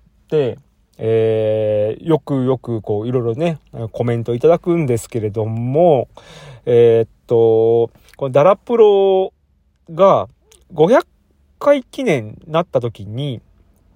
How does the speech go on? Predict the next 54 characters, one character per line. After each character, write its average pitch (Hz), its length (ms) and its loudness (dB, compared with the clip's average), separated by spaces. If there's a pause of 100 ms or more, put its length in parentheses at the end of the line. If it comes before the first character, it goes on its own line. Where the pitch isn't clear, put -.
(140)
え 82 360 -12
ー - 40 -20
っ - 20 -20
と、 - 140 -10
オ 220 100 2
ン 285 140 -4
ラ 302 120 6
イ 269 140 0
ン 277 140 -12 (960)
放 220 220 2
送 123 200 -4
を 107 420 -2 (180)
し - 80 -16
た 160 120 4
際 143 240 4
に 151 320 -6
参 147 260 -4
加 151 160 2
も 151 140 -2
い 139 40 -6
た 147 100 0
だ 147 120 6
い 139 80 -2
た 143 140 2
し、 156 420 -8 (880)
そ - 160 -8
の 247 560 -2 (760)
後 - 260 -2
に 147 460 -6
や 131 100 2
っ 127 60 -4 (240)
た、 139 360 4
え 113 440 0
ー、 107 40 -8
放 135 220 -2
送 131 240 -6
で 151 320 2 (180)
ゲ 240 140 -4
ス - 100 -10
ト 143 100 -8
で 107 100 -8
も 87 160 -16 (200)
出 175 120 0
て 175 120 0
い 139 140 -8
た 135 80 -2
だ 123 100 4
い 117 80 0
て 110 320 -4
お 127 120 -6
り 117 100 -4
ま 104 140 -6
す。 92 320 -16 (760)
で、 196 240 4